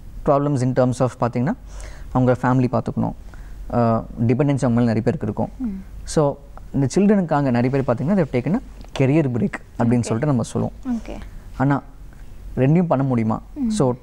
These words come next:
Speaker 1: டேலண்ட் இருக்கா?
Speaker 2: ம்.
Speaker 1: கண்டிப்பா இருக்கு.
Speaker 2: ம்.
Speaker 1: But என்ன இல்ல, வீட்ல இருந்தா they can run the show
Speaker 2: ஆமா.
Speaker 1: அப்படின்னு ஒரு கட்டாயம்
Speaker 2: ஆமா.
Speaker 1: இருக்கும். So, அவங்களுக்கு என்ன பண்ணிருக்கோம் அப்படின்னா, டிஜிப்ரனியர்,
Speaker 2: ம்.
Speaker 1: ஹோம்பிரனியர் அப்படின்னு சொல்லிட்டு
Speaker 2: ஓ.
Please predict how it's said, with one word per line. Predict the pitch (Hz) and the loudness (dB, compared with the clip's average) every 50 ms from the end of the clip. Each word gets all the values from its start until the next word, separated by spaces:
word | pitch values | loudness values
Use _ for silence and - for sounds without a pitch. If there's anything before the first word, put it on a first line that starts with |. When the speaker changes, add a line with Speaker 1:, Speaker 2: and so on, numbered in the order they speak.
| - | -2
Speaker 1:
டேலண்ட் | - 131 147 175 180 156 | 0 2 4 4 2 2
இருக்கா? | 214 - - - 151 175 - - - - | 0 -2 0 0 0 0 -2 -6 -12 -8
Speaker 2:
ம். | 262 226 | -4 -2
Speaker 1:
கண்டிப்பா | 208 120 117 120 120 - 120 | 0 2 2 2 2 2 0
இருக்கு. | 117 - - - - - | -2 -2 -6 -10 -12 -8
Speaker 2:
ம். | 240 233 214 202 202 202 - - - - - - - - - 160 | -8 -6 -6 -6 -6 -8 -12 -12 -14 -14 -14 -14 -14 -6 0 0
Speaker 1:
But | 185 196 - - | 0 0 0 -2
என்ன | - 131 139 165 202 185 | -2 0 2 4 4 2
இல்ல, | 156 139 135 151 190 - - - - - - | 2 0 -2 -2 -4 -8 -14 -18 -18 -6 0
வீட்ல | 131 135 147 147 - 151 | 2 2 2 2 2 0
இருந்தா | 139 135 185 269 233 | 2 2 2 4 4
they | 151 139 | 2 2
can | 135 127 117 117 - - | 2 0 0 0 0 0
run | 117 117 120 117 | 2 2 4 4
the | 120 107 - - | 2 2 0 0
show | 113 | -2
Speaker 2:
ஆமா. | 107 - 247 226 208 196 202 - | 0 0 -2 -4 -4 -4 -4 -2
Speaker 1:
அப்படின்னு | - 117 117 131 147 | 0 0 2 2 4
ஒரு | 147 127 110 107 110 110 - - | 4 4 2 2 0 -2 -4 -4
கட்டாயம் | - 117 - 117 107 107 | -4 -2 0 0 0 0
Speaker 2:
ஆமா. | - 113 | 0 -2
Speaker 1:
இருக்கும். | 104 101 214 226 226 - - - - - - - | -4 -6 -6 -8 -10 -12 -14 -16 -16 -16 -18 -14
So, | - - - 135 | -8 -2 0 2
அவங்களுக்கு | 131 170 202 214 190 175 | 4 4 4 4 2 2
என்ன | 151 156 156 | -2 -2 0
பண்ணிருக்கோம் | 139 127 120 117 - 123 110 | 0 0 0 0 0 -2 -2
அப்படின்னா, | 110 110 107 113 143 254 - - - - - - - - - - - - 120 113 | 0 0 -2 0 -2 -2 -4 -8 -12 -16 -14 -16 -16 -16 -16 -10 -4 0 2 4
டிஜிப்ரனியர், | 131 131 135 160 170 - 135 110 107 110 107 - - - - - | 4 4 2 0 0 0 0 0 2 0 0 -2 -4 -10 -10 -2
Speaker 2:
ம். | - 147 | 2 2
Speaker 1:
ஹோம்பிரனியர் | 160 156 143 - 127 113 110 110 107 - - - - | 4 4 2 2 2 2 2 2 0 -2 -6 -6 -4
அப்படின்னு | 110 113 113 120 113 | 0 2 2 2 2
சொல்லிட்டு | 104 - 117 110 - - 202 294 | 2 0 0 0 0 0 0 0
Speaker 2:
ஓ. | 277 277 247 214 | 0 -2 -2 -4